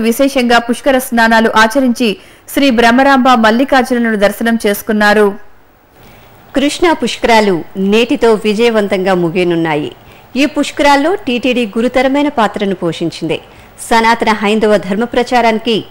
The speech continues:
Speaker 2: టీటీడీ చేపట్టిన కార్యక్రమాలు దిక్సూచిగా నిలిచాయి. శ్రీవారి నమూనా ఆలయం, అన్నప్రసాదాల వితరణ,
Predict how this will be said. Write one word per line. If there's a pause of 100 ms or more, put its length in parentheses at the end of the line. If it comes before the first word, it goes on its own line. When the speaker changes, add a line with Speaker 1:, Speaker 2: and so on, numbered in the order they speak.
(140)
Speaker 2:
టీటీడీ
చేపట్టిన
కార్యక్రమాలు (160)
దిక్సూచిగా
నిలిచాయి. (480)
శ్రీవారి
నమూనా
ఆలయం, (120)
అన్నప్రసాదాల
వితరణ,